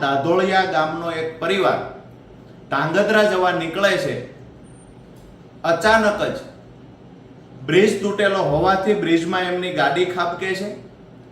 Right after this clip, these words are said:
જેમાં ત્રણ લોકોના મૃત્યુ થાય છે. એક છે જેજરિયા બબુબેન સનાભાઈ, બીજા જેજરિયા ભાનુબેન રમેશભાઈ છે,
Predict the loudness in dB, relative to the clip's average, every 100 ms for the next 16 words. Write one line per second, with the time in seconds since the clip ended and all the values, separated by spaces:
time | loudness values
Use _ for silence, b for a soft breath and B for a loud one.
0 | -20 -20 -20 -16 -2 2 2 0 0 0
1 | 2 2 2 0 -2 -2 -2 -4 -2 -4
2 | -4 -6 -6 -8 -14 -18 -20 -20 -20 -20
3 | B B B -12 0 0 0 -2 0 2
4 | 4 4 4 4 2 0 -8 -16 -20 -20
5 | -12 0 4 4 4 2 2 0 2 2
6 | 2 0 -4 -12 -18 -20 -20 -20 -20 -20
7 | -20 -2 2 4 4 4 2 4 4 4
8 | 2 0 0 -2 -2 0 0 0 -2 0
9 | 0 0 -2